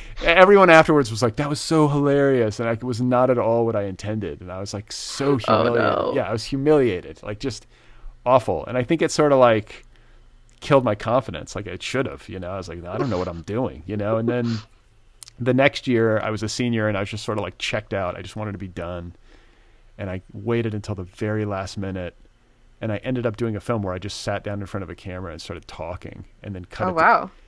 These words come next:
Speaker 1: Yeah, but it was, like, all about, and I talk, actually write about this in my book a little bit, but it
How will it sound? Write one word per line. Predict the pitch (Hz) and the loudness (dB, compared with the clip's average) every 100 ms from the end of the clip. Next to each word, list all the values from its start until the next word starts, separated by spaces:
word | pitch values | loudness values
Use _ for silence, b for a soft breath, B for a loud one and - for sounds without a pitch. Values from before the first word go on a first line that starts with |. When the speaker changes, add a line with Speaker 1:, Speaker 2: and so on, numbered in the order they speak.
| - | 0
Speaker 1:
Yeah, | 135 147 104 87 | 8 10 8 4
but | 104 | -2
it | 127 | 0
was, | 123 120 | 2 0
like, | 117 | 0
all | - 131 127 | 2 4 4
about, | 117 110 120 | 4 2 2
and | 127 | 0
I | |
talk, | 123 156 156 | 2 2 2
actually | 123 - 123 | -2 -2 0
write | 104 104 | 0 0
about | 98 98 | -2 -4
this | 101 - | -6 -6
in | 95 | -6
my | 87 | -6
book | 110 101 90 | -4 -4 -6
a | 87 | -4
little | 107 95 | -2 -2
bit, | 87 82 - | -4 -10 -6
but | 104 | -6
it | 107 | -6